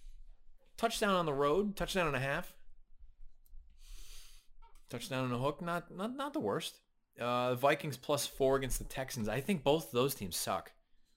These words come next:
I don't think either of them are particularly good. Houston is probably better of the two, but again, at four, I don't, I don't know that I love that number.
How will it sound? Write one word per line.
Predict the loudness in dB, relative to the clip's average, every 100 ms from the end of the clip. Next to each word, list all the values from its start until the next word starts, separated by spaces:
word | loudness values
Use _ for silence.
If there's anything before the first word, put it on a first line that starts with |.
| _ -20 -20 -20 _ _ 0
I |
don't | 2 2
think | 2
either | 2 2 2
of | 2
them | 0
are | -4
particularly | -8 -6 -4 -4 -6
good. | 0 2 2 -4 -20 -8
Houston | 0 2 2 2
is | 0
probably | -2 4 4 4 2 0 0 -2 -4 _ _ _ _ _ -18
better | 0 4 6 8 6
of | 4
the | 0
two, | -6 0 4 4 4
but | 2 2 2
again, | -2 -2 -2 -6
at | -10 -10
four, | -4 2 6 8
I | 6
don't, | 4 0 -4
I | -4
don't | -4 0
know | 0 2
that | 0
I |
love | 2 2 2
that | 0 -2
number. | -4 -6 -4 -6